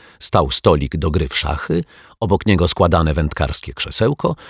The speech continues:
z tyłu leżał zepsuty czajnik, a obok czajnika jeżył się groźnie kaktus. Jedyna broń, jakiej detektyw Pozytywka od czasu do czasu używa. Czegoś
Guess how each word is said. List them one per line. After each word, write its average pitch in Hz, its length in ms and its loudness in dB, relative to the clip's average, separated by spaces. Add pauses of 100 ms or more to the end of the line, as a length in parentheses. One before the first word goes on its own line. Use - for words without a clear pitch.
z - 120 2
tyłu 104 300 6
leżał 80 340 4
zepsuty 82 440 -2
czajnik, 156 540 0 (140)
a - 160 -2
obok 90 300 2
czajnika 92 640 0 (320)
jeżył 90 500 6
się 76 380 0
groźnie 73 500 0
kaktus. - 720 -6 (680)
Jedyna 98 400 4
broń, 78 320 2 (120)
jakiej 80 340 -2
detektyw 78 400 -4
Pozytywka 78 600 -4
od - 180 2
czasu 82 460 -2
do 73 140 -4
czasu - 380 -6
używa. 64 600 -12 (1080)
Czegoś - 640 -2